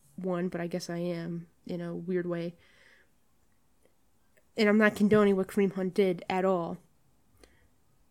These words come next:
But, like, you could say, "Look, he made a stupid mistake." Players get second chances, and good players get second chances.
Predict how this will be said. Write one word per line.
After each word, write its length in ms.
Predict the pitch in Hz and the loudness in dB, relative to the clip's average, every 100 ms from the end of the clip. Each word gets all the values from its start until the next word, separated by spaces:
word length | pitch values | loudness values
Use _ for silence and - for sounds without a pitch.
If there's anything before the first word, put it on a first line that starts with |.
| _ - | _ 4
But, 320 | 220 214 - _ _ _ _ _ _ - | 6 6 -2 _ _ _ _ _ _ -4
like, 280 | 226 202 202 | 4 4 6
you 100 | 233 | 4
could 160 | 233 233 | 6 4
say, 420 | 220 214 208 202 - _ - | 2 4 4 2 -4 _ -6
"Look, 180 | 185 - | -4 2
he 80 | |
made 160 | 214 220 | 6 6
a 40 | |
stupid 300 | 220 226 220 | 4 0 -2
mistake." 600 | 196 196 208 196 190 - _ _ _ _ _ _ _ _ _ _ - | -2 -4 -2 -2 -4 -10 _ _ _ _ _ _ _ _ _ _ -8
Players 400 | - 240 226 220 | 2 6 8 6
get 220 | 226 220 | 2 2
second 260 | 226 214 208 | 0 0 0
chances, 680 | - 202 196 202 196 185 - _ - | 0 0 0 0 0 -2 -12 _ -6
and 160 | 196 | 0
good 160 | 208 220 | 4 4
players 280 | 220 196 185 | 4 0 0
get 160 | 190 | -2
second 260 | - 190 190 | -4 -4 -4
chances. 640 | - 180 175 180 175 175 | -2 -4 -4 -6 -6 -8